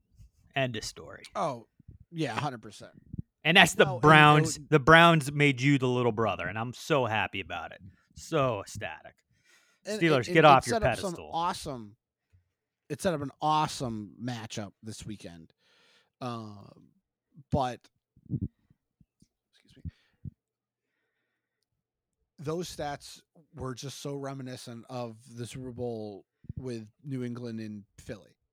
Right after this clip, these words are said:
Speaker 2: Brady throwing for five hundred plus
Speaker 1: Oh, yeah.
Speaker 2: yards, four touchdowns. I
Speaker 1: Very,
Speaker 2: sat
Speaker 1: yeah.
Speaker 2: there being like,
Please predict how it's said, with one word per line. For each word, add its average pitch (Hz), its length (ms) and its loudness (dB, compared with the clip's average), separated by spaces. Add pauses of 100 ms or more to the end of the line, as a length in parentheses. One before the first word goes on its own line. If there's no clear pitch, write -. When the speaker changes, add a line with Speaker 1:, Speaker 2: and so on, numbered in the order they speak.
(1160)
Speaker 2:
Brady 139 240 -2
throwing 127 300 -8
for 113 80 -14
five 131 320 -8
hundred 123 220 -10
plus 117 200 -8
Speaker 1:
Oh, 226 80 6
yeah. 220 140 4
Speaker 2:
yards, 139 560 -6
four 120 340 -14
touchdowns. 135 1200 -12 (380)
I 151 60 -6
Speaker 1:
Very, 165 120 4
Speaker 2:
sat 160 160 -4
Speaker 1:
yeah. 185 60 -6
Speaker 2:
there 151 100 -6
being 135 240 -10
like, 117 340 -18